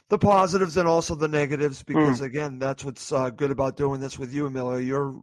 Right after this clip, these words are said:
Speaker 1: right there. You're seeing the moves made by the full manager and how the players reacted to it positively and negatively. And I, I'm glad that you're, uh, sharing
Speaker 2: Mm.
Speaker 1: all that with me. I do wanna mention, because again, let's,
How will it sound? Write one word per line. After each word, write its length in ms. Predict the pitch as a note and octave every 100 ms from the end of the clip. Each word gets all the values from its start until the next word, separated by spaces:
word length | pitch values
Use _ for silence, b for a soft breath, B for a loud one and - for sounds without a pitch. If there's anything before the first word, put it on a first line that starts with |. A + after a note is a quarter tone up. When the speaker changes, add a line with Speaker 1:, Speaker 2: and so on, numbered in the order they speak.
| C3+
Speaker 1:
right 260 | D3 D#3+
there. 240 | F3 D#3+ D3
You're 220 | C#3 D#3
seeing 420 | - D#3 D3 C3+ - _ _ b b b
the 80 | C3+
moves 320 | C3+ D#3 D#3
made 380 | D3+ C#3+ D3 C3+
by 400 | G#2+ C3+ C3+ B2+ _ _ _ _
the 80 | C#3+
full 260 | F3+ F#3
manager 420 | F3 D3+ D#3 F3
and 100 | E3
how 180 | D3 D#3
the 120 | D3
players 460 | D3 D3 C#3+ C#3+ C3
reacted 500 | C#3+ D3+ D#3+ - C3+
to 240 | - C#3
it 80 | C3+ - _ _ -
positively 800 | C3 D3 D3 D#3+ D3+ D#3+ D#3+ D#3
and 260 | - D#3 E3
negatively. 540 | F3 F#3 E3 B2+ B2+
And 100 | A#2
I, 60 | A2+ -
I'm 160 | B2+
glad 240 | B2 C3 B2+
that 100 | B2
you're, 300 | C3 B2+ B2
uh, 40 |
sharing 340 | - - D3 C#3
Speaker 2:
Mm. 20 |
Speaker 1:
all 140 | C3+
that 220 | C3 C3
with 200 | C3 F3
me. 220 | E3 C3+ - b b
I 80 | E3
do 180 | D#3+ A#3+
wanna 180 | A3+ F#3
mention, 360 | E3 D#3 C#3
because 260 | C3 C3 C3+
again, 240 | C#3 D3
let's, 300 | C#3 D3+ _